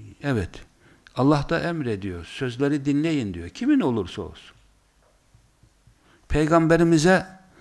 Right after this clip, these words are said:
müşrikler, e, e, bir lakap takacaklar, alay edecekler, suçlayacaklar.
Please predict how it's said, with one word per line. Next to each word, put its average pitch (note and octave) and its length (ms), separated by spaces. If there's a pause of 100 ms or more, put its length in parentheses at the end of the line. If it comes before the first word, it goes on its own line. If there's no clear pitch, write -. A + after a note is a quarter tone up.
(240)
müşrikler, D3 840 (880)
e, A#2+ 60
e, G#2+ 1400 (1160)
bir D#3 260
lakap C#3+ 580
takacaklar, B2 800 (260)
alay C#3+ 340
edecekler, G#2+ 760 (460)
suçlayacaklar. B2+ 1160